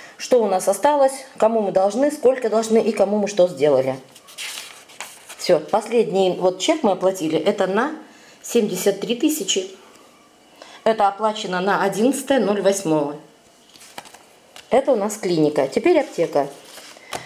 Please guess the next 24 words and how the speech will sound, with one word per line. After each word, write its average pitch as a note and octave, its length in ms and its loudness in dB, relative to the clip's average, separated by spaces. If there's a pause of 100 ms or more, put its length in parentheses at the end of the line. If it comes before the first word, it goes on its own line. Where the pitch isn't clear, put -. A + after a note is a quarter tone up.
(500)
Вот. D#3 260 0
Здесь D4+ 300 0
также G#3 260 0
мы G#3 100 0
часто A#3 300 0
берём G3+ 220 2
лекарства G3+ 440 0
в E3+ 60 -2
аптеке, G#3+ 540 0 (880)
потому A3 180 2
что A3 100 -4
нам A3+ 100 2
приходится A3 360 0
брать A3 300 0
то D#4 80 2
глистогонку, G#3 680 0
то C4+ 180 2
капли, G3+ 520 -2 (360)
то C4+ 100 4
лекарства, G#3 560 0
то A3+ 160 2
витамины. F#3+ 640 0 (800)
Вот. D#3+ 260 -2 (4000)
Вот. E3 160 -4